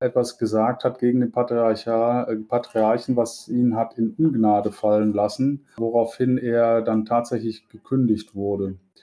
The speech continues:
Und er kam zu mir und war völlig geshattered, weil er sich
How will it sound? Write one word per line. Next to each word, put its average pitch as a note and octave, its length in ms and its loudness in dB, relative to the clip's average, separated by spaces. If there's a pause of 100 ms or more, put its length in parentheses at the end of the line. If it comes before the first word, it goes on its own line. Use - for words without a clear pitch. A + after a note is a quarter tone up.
Und B2 240 2
er B2 140 2
kam C3+ 540 2
zu C#3 260 -4
mir C#3 460 2
und A#2 160 -2
war A#2 200 2
völlig C3 500 -2
geshattered, A2 880 0 (160)
weil A2 260 2
er A#2 560 0
sich A2+ 260 -8